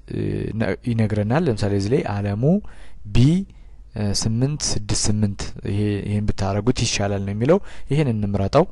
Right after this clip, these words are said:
ሌላም አማራጭ ካለ በእናንተ ክሬት ስታረጉ ብዙ አማራጭ ሊያሳያችሁ ይችላል። ከዛ በኋላ ወደ ፓስወርዳችሁ ትሄዳላችሁ። ፓስወርዳችሁን እናንተ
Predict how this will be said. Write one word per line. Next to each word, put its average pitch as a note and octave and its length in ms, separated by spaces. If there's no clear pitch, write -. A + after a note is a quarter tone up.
ሌላም A2 320
አማራጭ G2+ 420
ካለ G2+ 340
በእናንተ G#2 540
ክሬት G2+ 240
ስታረጉ G#2 420
ብዙ A2 180
አማራጭ G#2 420
ሊያሳያችሁ G2 640
ይችላል። C#3 320
ከዛ G#2+ 160
በኋላ A#2+ 220
ወደ A#2+ 200
ፓስወርዳችሁ G2+ 680
ትሄዳላችሁ። G2 640
ፓስወርዳችሁን G#2+ 840
እናንተ G#2 380